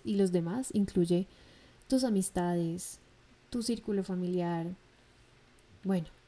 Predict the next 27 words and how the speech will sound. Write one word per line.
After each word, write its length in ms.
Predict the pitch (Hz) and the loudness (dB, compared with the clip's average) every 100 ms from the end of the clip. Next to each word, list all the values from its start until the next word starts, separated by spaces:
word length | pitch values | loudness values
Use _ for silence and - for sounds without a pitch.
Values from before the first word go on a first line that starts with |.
| - | 0
todos 240 | 196 196 | 2 2
los 140 | 202 | 0
que 100 | - | -4
te 140 | 196 190 | -6 -4
rodean. 360 | 185 170 165 - _ - - _ _ _ _ _ - - - - - _ _ | -4 -4 -8 -16 _ -20 -20 _ _ _ _ _ -20 -20 -20 -20 -20 _ _
Y 140 | - 185 | -4 0
bueno, 260 | 180 180 | 0 0
ese 200 | 214 208 | -2 -4
era 80 | 190 | -4
el 120 | 190 | -4
tema 260 | 190 190 - | -4 -4 -4
de 120 | - | -4
hoy. 220 | - - - - | -6 -8 -12 -8
<laughs> 580 | 220 - 254 202 190 226 - 294 285 269 214 - | -6 2 4 4 -2 -8 -8 -12 -10 -12 -14 -10
Quería 340 | 220 202 185 | -2 0 0
compartir 680 | 175 196 208 202 185 170 - | -2 -6 -6 -6 -2 -2 -4
esto 280 | 190 190 196 | -6 -6 -8
con 160 | 190 202 | -8 -8
ustedes, 600 | 202 175 170 180 226 - | -6 -4 -2 -2 -4 -8
que 160 | 185 | -8
es 120 | 165 170 | -8 -8
una 140 | 170 | -8
reflexión 460 | 190 190 190 175 180 | -6 -8 -8 -8 -8
que 160 | 175 | -6
nace, 480 | 175 180 175 185 196 - - - - - - - | -4 -4 -2 -2 -2 -6 -20 -20 -20 -20 -20 -10
eh, 760 | 185 180 170 165 160 - - - - - - | -4 -2 0 -2 -4 -8 -10 -16 -20 -20 -12
de 760 | 185 196 190 180 175 - - | -2 2 2 2 -2 -6 -14